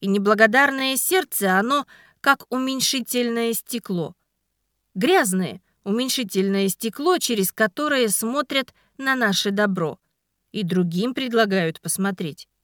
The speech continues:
Вот главный признак недоброго сердца. Оно уменьшает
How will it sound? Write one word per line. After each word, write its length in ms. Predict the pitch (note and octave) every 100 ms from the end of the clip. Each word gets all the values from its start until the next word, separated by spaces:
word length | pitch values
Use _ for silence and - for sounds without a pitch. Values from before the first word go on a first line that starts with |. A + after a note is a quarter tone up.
| _ _ _ _ _ _
Вот 360 | - F#3 D#4 A3
главный 640 | F#3+ A3+ D4+ C#4+ C4+ C4
признак 680 | A#3+ C4+ D#4+ C#4+ D4 D4 - _ _ -
недоброго 720 | D4 C#4+ A3 A#3+ G3+ G#3 G#3+
сердца. 640 | F#3+ - F#3 - - - - _ _ _ _
Оно 320 | G#3+ A3 A#3+
уменьшает 760 | A#3 A#3 A#3+ A3+ - C#4+ A3+